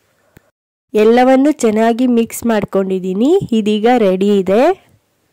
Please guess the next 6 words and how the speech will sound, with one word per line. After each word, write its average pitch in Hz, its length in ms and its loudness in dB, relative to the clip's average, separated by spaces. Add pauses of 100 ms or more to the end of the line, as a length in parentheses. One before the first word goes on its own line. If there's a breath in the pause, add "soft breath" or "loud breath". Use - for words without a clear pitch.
(960)
ಪಡ್ಡು 233 340 0
ತವಾ 226 380 0 (280)
ಬಿಸಿ 214 360 -4
ಮಾಡೋದಕ್ಕೆ 220 600 -2
ಇಟ್ಟಿದ್ದೀನಿ. 196 600 -4 (520 soft breath)
ಈಗ 302 220 0